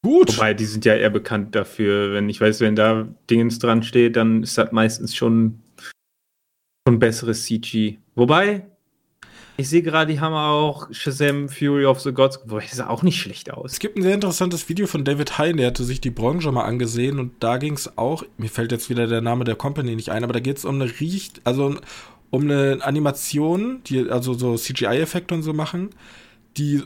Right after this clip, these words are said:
Speaker 1: so der Branchenmaßstab sind und die halt kurz vor dem Bankrott gewesen sind. Obwohl die sich vor Aufträgen eigentlich nicht retten konnten. Interessantes Video kann ich mal verlinken, muss ich bloß raussuchen, muss ich dran denken.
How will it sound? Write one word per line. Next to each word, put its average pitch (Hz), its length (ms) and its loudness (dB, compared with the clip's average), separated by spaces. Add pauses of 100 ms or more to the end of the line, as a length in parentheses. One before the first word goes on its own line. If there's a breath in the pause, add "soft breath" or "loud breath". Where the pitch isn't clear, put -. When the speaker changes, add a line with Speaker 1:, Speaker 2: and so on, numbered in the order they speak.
Speaker 1:
so 131 160 -2
der 139 140 4
Branchenmaßstab 156 1000 4
sind 160 280 -2
und 135 160 -2
die 139 260 0
halt 120 220 -2
kurz - 220 -6
vor 143 160 -2
dem 131 100 -2
Bankrott 135 400 -4
gewesen 101 300 -2
sind. 98 260 -10 (1120)
Obwohl 135 280 4
die 160 200 0
sich 143 180 -4
vor - 140 0
Aufträgen 143 360 0
eigentlich 131 260 -2
nicht 139 180 -4
retten 117 200 -2
konnten. - 320 -8 (1900)
Interessantes 151 540 0
Video 147 180 0
kann 131 180 -2
ich - 160 -8
mal 110 140 -2
verlinken, 101 460 -4
muss 104 120 -6
ich 101 100 -10
bloß 98 260 -6
raussuchen, 95 360 -8
muss 110 120 -2
ich 110 80 -6
dran 104 180 -4
denken. 92 220 -8